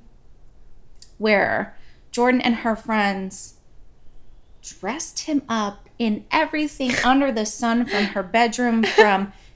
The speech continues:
fake clip-in hair to dolls to <laughs> makeup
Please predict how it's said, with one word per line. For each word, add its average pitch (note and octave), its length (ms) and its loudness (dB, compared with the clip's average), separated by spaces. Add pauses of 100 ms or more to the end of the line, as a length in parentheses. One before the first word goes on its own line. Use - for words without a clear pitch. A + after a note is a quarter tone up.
(220)
fake D4 320 2
clip-in C4 440 0
hair A3+ 680 0
to A3 280 -2 (160)
dolls A3 480 4
to A3+ 240 2
<laughs> - 0 -
makeup A3 920 0